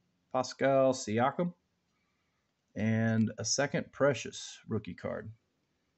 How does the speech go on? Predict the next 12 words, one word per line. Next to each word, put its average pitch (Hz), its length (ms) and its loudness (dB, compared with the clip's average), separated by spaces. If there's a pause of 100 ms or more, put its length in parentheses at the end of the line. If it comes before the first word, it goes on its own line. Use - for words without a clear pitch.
(1000)
I - 40 -16
think 131 120 -12
that 92 200 -6
P 127 160 0
J 110 220 2
Washington's 90 800 -4
really 123 240 -2
a 90 40 -4
neat 92 240 -6
looking 107 280 -8
card, 120 320 -2
though. - 240 -12